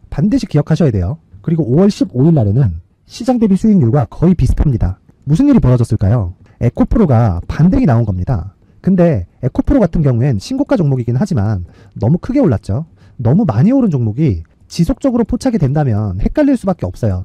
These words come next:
그런 부분을 다 제외했다고 보시면 되고요. 그럼에도 제너셈, 제이브이엠, 한국조선해양, 그리고 휴메딕스, 최근에 바이오나 미용 의료기기 쪽이 굉장히 강세를 보이고 있습니다. 클래시스도 보이는데, 클래시스도 지금까지도 강세를 보이는 종목이고,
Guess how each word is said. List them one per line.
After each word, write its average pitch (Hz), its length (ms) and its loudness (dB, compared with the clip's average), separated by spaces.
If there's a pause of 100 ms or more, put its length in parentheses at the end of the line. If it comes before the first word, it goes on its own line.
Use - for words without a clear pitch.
그런 185 220 0
부분을 143 340 -2
다 135 140 -4
제외했다고 165 580 0
보시면 120 300 -4
되고요. 104 420 -4 (240)
그럼에도 147 580 0
제너셈, 139 600 -2 (400)
제이브이엠, 151 680 2
한국조선해양, 143 800 -2 (120)
그리고 127 180 -2
휴메딕스, 151 640 0
최근에 214 280 0
바이오나 143 680 0 (360)
미용 160 380 2
의료기기 165 460 2
쪽이 117 360 0
굉장히 165 300 0
강세를 214 320 2
보이고 120 200 2
있습니다. 95 420 -4 (180)
클래시스도 117 880 -2 (300)
보이는데, 120 580 0 (240)
클래시스도 240 540 0
지금까지도 143 720 0
강세를 143 320 0
보이는 123 240 2
종목이고, 113 520 -2